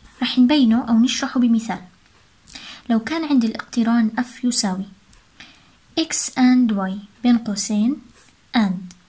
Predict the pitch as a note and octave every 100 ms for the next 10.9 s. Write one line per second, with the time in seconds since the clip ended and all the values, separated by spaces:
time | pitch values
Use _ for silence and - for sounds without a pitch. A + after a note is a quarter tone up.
0 | _ _ - - _ - E4 - A#3+ B3+
1 | C4+ C#4 - B3 B3 G3+ F#3 F#3 - _
2 | _ _ _ - B3 A3+ G#3 - A3 A#3
3 | D#4 - - _ _ - B3+ G3+ - -
4 | _ _ _ _ - - _ A#3 D4 D#4+
5 | - - C4 C#4+ C#4+ B3 C4 C4+ - A#3
6 | G#3+ G#3 B3+ C4 B3+ G3+ F3 F3+ - _
7 | _ C4+ C4+ A3+ G3+ - F#3 - - _
8 | _ _ - - - - - A#3+ - B3
9 | B3 D#4+ C#4+ C#4 - - D4 - C4 A#3+
10 | B3+ A3 A#3 - A#3 A3 A3 C4